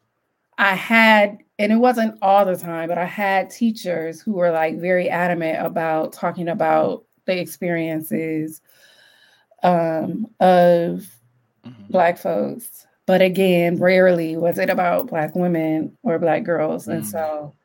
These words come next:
Speaker 1: that was something that always lingered.
Speaker 2: Mm-hmm. As a
Speaker 1: But
Speaker 2: curiosity, like, as a,
Speaker 1: Huh?
Speaker 2: as a deeper curiosity?
Speaker 1: Yeah,
Speaker 2: 'Cause it wasn't
Speaker 1: yeah.
Speaker 2: being fulfilled? Okay.
Speaker 1: Yeah.
Speaker 2: So that drove a lot of what you did in undergrad then? And, and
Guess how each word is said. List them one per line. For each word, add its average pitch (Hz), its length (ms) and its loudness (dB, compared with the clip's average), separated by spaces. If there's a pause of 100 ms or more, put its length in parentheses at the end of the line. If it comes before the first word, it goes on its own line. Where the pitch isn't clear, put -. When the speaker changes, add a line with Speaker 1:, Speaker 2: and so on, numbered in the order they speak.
(320)
Speaker 1:
that 208 180 6
was 214 140 6
something 220 240 8
that 180 260 4
always 180 480 2
lingered. 160 600 -8 (540)
Speaker 2:
Mm-hmm. 113 240 -16 (680)
As 139 140 -2
a 139 40 -6
Speaker 1:
But - 40 -18
Speaker 2:
curiosity, 147 760 2 (560)
like, 226 120 -2
as 240 40 6 (220)
a, 220 80 -2
Speaker 1:
Huh? - 0 - (260)
Speaker 2:
as 131 160 -4
a 117 60 -6
deeper 131 320 -6
curiosity? 131 800 -4 (220)
Speaker 1:
Yeah, 233 460 8
Speaker 2:
'Cause 180 120 2
it 117 40 -4
wasn't 175 280 0
Speaker 1:
yeah. 180 60 -4
Speaker 2:
being 120 160 -6
fulfilled? 123 520 -8 (260)
Okay. 117 280 -10
Speaker 1:
Yeah. 170 320 -10 (400)
Speaker 2:
So 160 180 0
that 165 140 4
drove 165 220 4
a 156 40 2
lot 151 180 4
of 151 60 2
what 151 180 0
you 160 80 -8
did 151 160 0
in 147 120 -2
undergrad 170 460 -4
then? 170 300 -10
And, 131 300 -10
and 120 460 -10